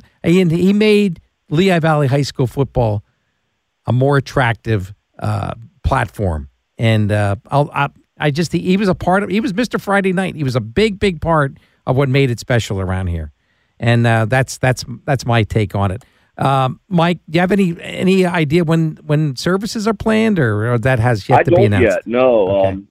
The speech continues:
Speaker 2: I, I would think that, that, that word will come down today or tomorrow. Um, but, but I have not heard from, from the family w-, when, when services are yet.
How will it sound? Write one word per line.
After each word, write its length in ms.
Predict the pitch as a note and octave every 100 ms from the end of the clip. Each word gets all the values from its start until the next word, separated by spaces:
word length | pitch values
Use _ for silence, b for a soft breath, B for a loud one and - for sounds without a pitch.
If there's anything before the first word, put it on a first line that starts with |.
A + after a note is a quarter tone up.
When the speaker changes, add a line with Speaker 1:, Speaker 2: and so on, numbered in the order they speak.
| -
Speaker 2:
I, 40 | B2+
I 60 | C#3+
would 180 | D3 C3+
think 200 | D3 D3
that, 300 | C3 A#2+ F#2+
that, 220 | A2+ G#2+ - -
that 200 | G#2 F#2+
word 260 | G2 G#2 G#2
will 80 | G2
come 260 | G#2+ G2+
down 420 | F#2 F#2+ F#2+ G2 F#2+
today 300 | G#2 G2+ G2
or 120 | G2
tomorrow. 760 | F#2 F#2+ G#2 G2+ F#2 E2+ E2+ D#2+ E2
Um, 200 | E2+ E2+
but, 160 | G2+ F#2+
but 100 | G#2+
I 140 | B2
have 240 | B2 A#2
not 240 | G#2+ G#2+ G#2+
heard 340 | G2+ F2+ E2+ E2+
from, 360 | C#2+ E2+ E2 D2 _ _ -
from 140 | - F2+
the 100 | E2
family 440 | E2+ E2+ E2 E2
w-, 340 | D#2 - D#2+ D#2+
when, 300 | D#2+ F2+ E2+
when 220 | D#2+ F2+ F2
services 440 | F2 E2 D#2+ D#2+
are 200 | D#2+ D#2
yet. 220 | D2 A1